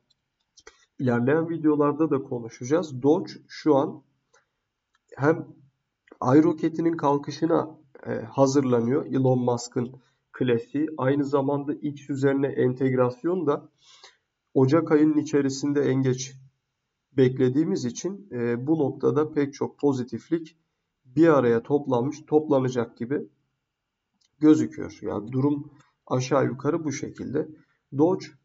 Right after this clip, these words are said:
klasik bir dolar fiyatlarından konuşulur. E, idealdir ve bence rahat rahat Doge bu sezon bir dolar fiyatını, e, görebilir. Bir de Dogecoin'in yükselişi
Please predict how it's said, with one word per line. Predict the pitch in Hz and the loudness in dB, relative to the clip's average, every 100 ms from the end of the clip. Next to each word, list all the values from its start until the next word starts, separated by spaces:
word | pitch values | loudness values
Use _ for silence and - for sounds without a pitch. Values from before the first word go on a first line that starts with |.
| _ | _
klasik | - 190 170 - - 156 - _ _ _ _ _ _ _ _ | -6 -2 -2 -2 -6 -8 -14 _ _ _ _ _ _ _ _
bir | 135 175 190 | -4 -2 2
dolar | 160 135 120 120 | 2 4 0 -2
fiyatlarından | 127 117 - 113 113 110 95 | -2 -2 -2 -6 -6 -8 -10
konuşulur. | 92 110 117 - 139 160 - - _ _ - | -8 -6 -6 -8 -6 -6 -10 -20 _ _ -8
E, | 123 113 113 - | 0 0 0 -2
idealdir | 135 143 180 196 156 156 156 - - - | 2 6 6 6 2 -2 -2 -10 -16 -2
ve | 131 | 2
bence | 135 147 147 147 | 2 0 0 0
rahat | 135 156 139 | 2 0 -2
rahat | 131 120 120 - | -4 -4 -6 -4
Doge | 131 127 | -4 -2
bu | 143 | -6
sezon | 131 123 127 160 - - _ _ - | -4 -2 0 -2 -4 -18 _ _ -10
bir | 131 185 151 | -2 0 2
dolar | 143 127 120 - | 2 2 0 -2
fiyatını, | 127 123 - 147 180 - - _ - _ - | -4 -4 -4 -6 -6 -10 -20 _ -20 _ -6
e, | 123 | -4
görebilir. | 120 135 147 151 123 147 156 | 0 4 6 6 4 0 0
Bir | 151 | 0
de | 143 | 0
Dogecoin'in | 131 147 147 - 143 143 139 | 0 0 -2 -2 0 0 -2
yükselişi | 120 127 - 131 135 - 180 175 | -4 -8 -4 -2 -2 -4 -8 -10